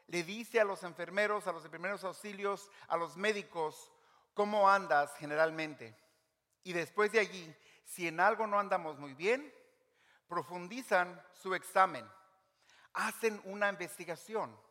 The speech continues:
hacen un examen, consideran todo lo que sus libros médicos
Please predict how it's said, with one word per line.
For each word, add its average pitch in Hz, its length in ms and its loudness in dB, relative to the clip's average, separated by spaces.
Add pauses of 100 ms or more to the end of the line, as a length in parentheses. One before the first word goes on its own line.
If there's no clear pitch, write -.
(640)
hacen 208 460 4
un 214 180 -6
examen, 160 800 0 (320)
consideran 170 960 2 (680)
todo 233 320 6
lo 214 160 -2
que 180 140 -6
sus 165 420 -16 (280)
libros 214 520 -4
médicos 196 760 -6